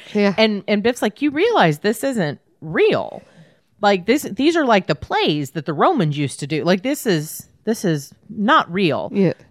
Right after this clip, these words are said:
Speaker 2: And the, the angel couldn't believe it. He's like, "I must get a soap opera digest."
Speaker 1: Yeah.
Speaker 2: But while the, the angel is got his back turned or he's out the door for something, uh, Biff finds a copy of the Gideon Bible
Speaker 1: Yep.
Speaker 2: in the nightstand in the hotel.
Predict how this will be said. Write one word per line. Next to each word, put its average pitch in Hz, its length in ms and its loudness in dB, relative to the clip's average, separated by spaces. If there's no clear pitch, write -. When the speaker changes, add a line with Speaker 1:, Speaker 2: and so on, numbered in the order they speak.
Speaker 2:
And 190 140 2
the, 170 200 2
the 170 80 2
angel 190 280 0
couldn't 156 260 0
believe 135 300 -4
it. - 80 -10
He's 151 180 -4
like, 156 80 4
"I 127 80 0
must 214 300 2
get 262 100 4
a 233 60 4
soap 311 260 4
opera 285 220 2
digest." 220 500 4
Speaker 1:
Yeah. 175 300 4
Speaker 2:
But 190 340 0
while 233 380 4
the, 202 380 -2
the 175 160 2
angel 214 560 2
is 156 340 -2
got 240 160 4
his 208 140 0
back - 260 0
turned 226 400 0
or 160 80 4
he's 156 120 -2
out 220 180 2
the 185 60 -2
door 190 260 2
for 147 120 -2
something, 156 520 0
uh, 156 320 2
Biff 220 280 4
finds 214 380 0
a 190 40 -2
copy 160 800 -2
of 165 200 -4
the 165 80 -6
Gideon 170 420 0
Bible 165 520 0
Speaker 1:
Yep. 165 240 2
Speaker 2:
in 196 180 -2
the 185 60 -2
nightstand 156 600 -4
in 139 60 -8
the 135 140 -8
hotel. 156 580 -4